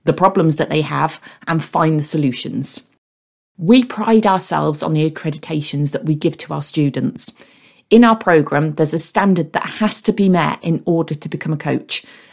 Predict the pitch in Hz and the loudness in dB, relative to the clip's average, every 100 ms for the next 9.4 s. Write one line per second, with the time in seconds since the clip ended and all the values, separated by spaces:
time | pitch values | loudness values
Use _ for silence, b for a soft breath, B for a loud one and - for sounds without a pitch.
0 | b 190 180 202 202 196 185 226 160 151 | b 2 4 6 6 4 4 6 6 2
1 | 165 160 180 202 196 180 160 170 208 208 | -4 -4 -4 0 2 2 0 -2 2 4
2 | 185 151 147 - 160 156 170 - 156 - | 4 -2 -4 -4 -4 -2 -2 -4 -6 -4
3 | - 160 160 147 151 - b b b 180 | 0 0 0 0 -4 -6 b b b 2
4 | 170 175 202 196 196 196 190 202 196 - | 4 4 6 6 6 2 -2 -2 -4 -4
5 | 190 175 165 156 - 151 151 - 156 139 | -6 -4 -6 -6 -6 -2 -4 -4 -4 -4
6 | - - - - _ _ _ _ - 196 | -4 -6 -6 -8 _ _ _ _ 0 2
7 | 185 196 - 262 247 247 - 208 202 214 | 4 2 0 4 4 4 2 0 2 2
8 | 202 - 160 147 - 180 - 226 185 - | 2 0 -2 -2 -2 -2 4 4 4 0
9 | 147 156 - - | -4 -4 -4 -12